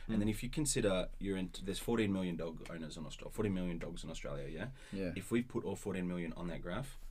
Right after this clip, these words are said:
Speaker 1: and we look at our current numbers, it
Speaker 3: Yeah.
Speaker 1: just gives you so much insights into, like, how we are moving along and how
Speaker 2: Mm.
Speaker 1: potentially we need to alter our message. But
Speaker 2: Mm.
Speaker 1: that book, um, that book's something, it's every person who starts at Mad Paws in the marketing, uh, and growth team is given that book to read.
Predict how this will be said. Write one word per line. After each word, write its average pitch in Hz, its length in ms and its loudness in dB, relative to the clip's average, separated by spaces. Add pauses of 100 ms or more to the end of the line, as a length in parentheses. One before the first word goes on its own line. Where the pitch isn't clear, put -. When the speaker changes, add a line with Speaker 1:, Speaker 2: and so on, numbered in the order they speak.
(120)
Speaker 1:
and 90 80 -4
we 85 80 -2
look 87 160 -2
at 85 60 0
our 82 60 -4
current 82 240 -4
numbers, 107 380 -2
it - 80 -4
Speaker 3:
Yeah. 98 80 4
Speaker 1:
just 104 160 2
gives 98 180 0
you 92 80 -2
so 101 240 2
much 98 200 0
insights 85 440 -2
into, 87 200 -2
like, 78 340 -2 (380)
how 95 320 4
we 87 160 2
are 82 60 0
moving 85 360 0
along 87 420 0
and 87 100 -6
how 117 140 6
Speaker 2:
Mm. 117 60 12
Speaker 1:
potentially 90 420 12
we 82 120 12
need 85 100 10
to 73 60 8
alter 82 280 2
our 80 60 0
message. 78 460 -2 (260)
But 104 100 0
Speaker 2:
Mm. 104 40 2
Speaker 1:
that 95 160 2
book, 98 240 4
um, 85 340 2 (280)
that 92 140 2
book's 107 200 4
something, 90 260 4
it's - 240 0 (300)
every 104 180 6
person 101 340 4
who 92 80 2
starts 90 320 0
at - 60 -2
Mad 85 260 0
Paws 90 220 0
in 87 120 -2
the 85 60 -2
marketing, 85 640 -2
uh, 87 140 -2
and 87 100 -2
growth 87 220 0
team 110 260 0
is 87 80 -2
given 87 240 -4
that 85 140 -2
book - 140 -6
to - 100 -6
read. 98 180 0